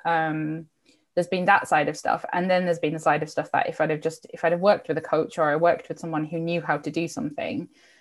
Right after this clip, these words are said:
that I didn't know how to do, you know, my growth would have accelerated a lot quicker, but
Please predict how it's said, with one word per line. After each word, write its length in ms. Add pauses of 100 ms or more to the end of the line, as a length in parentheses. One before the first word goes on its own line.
(140)
that 120
I 180
didn't 300
know 160
how 160
to 160
do, 460 (440)
you 120
know, 100
my 320
growth 460
would 120
have 100
accelerated 720
a 60
lot 160
quicker, 480
but 280